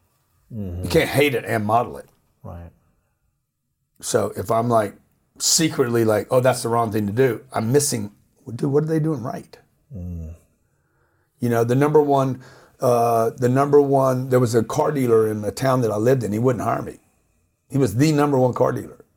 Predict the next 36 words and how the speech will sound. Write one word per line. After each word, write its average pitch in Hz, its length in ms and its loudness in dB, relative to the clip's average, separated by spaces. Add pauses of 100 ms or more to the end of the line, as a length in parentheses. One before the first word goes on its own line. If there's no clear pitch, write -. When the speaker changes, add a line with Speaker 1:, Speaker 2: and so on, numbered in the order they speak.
Speaker 2:
This 135 220 2
guy, 135 380 2
you 135 100 0
could 143 180 -2
not 139 180 0
turn 131 180 -2
the 120 80 -4
T 127 180 -2
V 117 140 -4
on 104 140 -8
without 101 240 -8
seeing 104 220 -8
his 87 140 -12
ads. - 380 -14 (1120)
He 156 140 0
didn't 127 180 0
li-, 131 200 0
like 123 300 0
me 76 120 -16 (140)
'cause 98 140 -10
I 101 120 0
was 92 160 -8
aggressive. 98 520 -6 (380)
I 135 100 0
would 165 220 -2
t-, - 180 -12
I 147 120 2
would 147 180 -2
follow 180 600 2
a 120 60 -2
customer 117 520 -4
to - 160 -6
his 104 140 -2
store. - 440 -8
<laughs> - 40 -12 (1600)
Okay? 110 400 -2